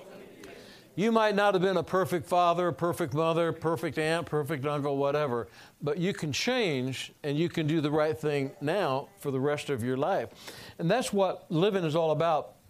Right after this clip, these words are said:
That's why I believe when Paul said, "Imitate me as I imitate Christ." And then in Ephesians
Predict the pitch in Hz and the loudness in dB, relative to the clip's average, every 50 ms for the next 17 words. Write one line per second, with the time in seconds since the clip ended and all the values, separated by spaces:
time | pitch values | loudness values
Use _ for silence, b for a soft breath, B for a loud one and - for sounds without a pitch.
0 | - - - - _ _ _ - - - 135 165 202 - - 202 175 165 156 151 | -20 -20 -20 -20 _ _ _ -14 -4 0 2 4 4 4 6 6 6 6 6 6
1 | 147 156 151 127 127 131 123 - - - 175 165 156 143 127 - - 147 131 131 | 4 4 2 2 0 -2 -2 -4 -2 0 2 2 2 2 0 0 0 0 2 2
2 | 127 120 - B B B B B B 190 214 226 202 - 196 196 180 170 160 156 | 0 -2 -6 B B B B B B 0 2 2 0 2 2 0 2 2 2 2
3 | 165 165 156 143 135 127 131 135 - - 135 135 120 156 147 151 151 147 151 131 | 2 2 2 2 2 0 -2 -4 -4 -4 -2 0 2 2 2 2 2 0 0 0
4 | - 143 135 131 - - - 160 156 131 104 95 92 - - - _ B B B | -2 -2 -2 -4 -4 -4 -2 0 0 0 0 -2 -6 -8 -12 -14 _ B B B
5 | B B B B B B B B B B B _ _ _ _ _ _ - - 175 | B B B B B B B B B B B _ _ _ _ _ _ -4 -2 2
6 | 170 190 185 180 170 160 151 135 - - 208 240 196 151 165 147 135 117 127 | 2 2 4 2 2 2 0 -2 -2 -2 -2 0 0 -2 0 -2 -2 -2 -4